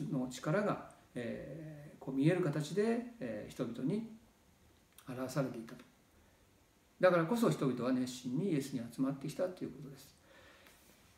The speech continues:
えー、よくね、あのー、まあ、現在においても、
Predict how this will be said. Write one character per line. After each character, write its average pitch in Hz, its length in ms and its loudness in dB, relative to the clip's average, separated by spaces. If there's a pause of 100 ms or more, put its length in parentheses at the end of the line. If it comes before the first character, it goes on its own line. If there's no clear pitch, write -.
(160)
え 196 800 6
ー、 - 20 6
よ 226 80 8
く 190 80 4
ね、 170 300 2
あ 160 100 6
の 160 720 6
ー、 156 40 4 (680)
ま 160 340 2
あ、 - 100 -20 (500)
現 180 220 8
在 135 180 8
に 113 80 2
お 117 100 -2
い 113 60 -4
て 123 100 -2
も、 170 420 2